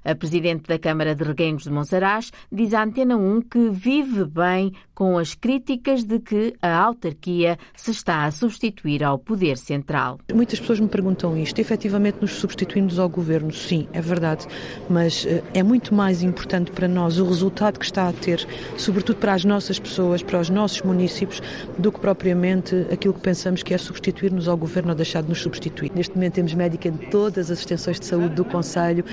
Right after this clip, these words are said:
Speaker 2: vão uma vez por semana, não temos ninguém que vá às quatro das cinco da manhã para a porta do, do centro de saúde ou das extensões de saúde à espera de consulta, não temos. Para nós é um orgulho imenso este trabalho, estamos muito, muito, muito felizes mesmo. <laughs>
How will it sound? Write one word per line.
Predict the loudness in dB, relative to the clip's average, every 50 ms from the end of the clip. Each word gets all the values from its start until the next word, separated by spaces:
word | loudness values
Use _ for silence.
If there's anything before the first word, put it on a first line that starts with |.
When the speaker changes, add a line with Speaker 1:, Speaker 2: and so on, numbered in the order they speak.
| -8 -8 -8 -6
Speaker 2:
vão | -2 0 0 2
uma | 2 2 0
vez | 2 2 0 0 0
por | -4 -10 -10
semana, | -6 -2 0 0 0 2 0 -2 -2 -4 -8 -10 -10 -6 -2
não | -2 0 0 0
temos | 0 0 0 0 2 0
ninguém | 0 0 0 0 0 0 -2
que | -2 -4
vá | -2 -2 -2
às | -2 -2 -4
quatro | -6 -4 -6 -4 -4 -4 -2
das | -2 -2
cinco | -2 -2 -2 -2 0
da | 0 0
manhã | 0 0 0 0 0 0 -2 -6 -8 -14 -12 -12 -6
para | -4 -4
a | -4
porta | -2 0 0 0 0 0 -2 -4
do, | -2 -2 -2 -2
do | -2
centro | -2 -2 -2 -2 -2 -4
de | -8 -4
saúde | 0 2 4 4 4 4 2
ou | 2
das | 0 0 -2
extensões | -4 -4 -6 -4 -2 -4
de | -4 -2
saúde | 0 0 0 0 0 -2
à | -4
espera | -4 -4 -4 -4 -2 -2 -2
de | -2 -4
consulta, | -2 -4 -4 -2 0 -2 -2 0 0 0
não | 0 2 2 0 0
temos. | 0 0 -2 0 0 -2 -4 -6 -10 -10 -10 -10 -12 -12 -12 -10 -4
Para | -2 0 0
nós | 2 2 0 0 0
é | 0
um | 0 0 0 0
orgulho | 0 0 0 0 0 2 2
imenso | 2 2 2 0 0 -2 -2 -2 -4
este | -4 -4 -6
trabalho, | -6 -4 -2 0 0 -2 -2
estamos | -2 -2 -2 -2 0 2
muito, | 2 2 2 2 0 -2 -2 0
muito, | 0 0 0 0
muito | -2 -2 -2 -2
felizes | 0 0 2 2 2 0 -4 -6 -2
mesmo. | 0 2 2 2 0 -2 -4
<laughs> | -6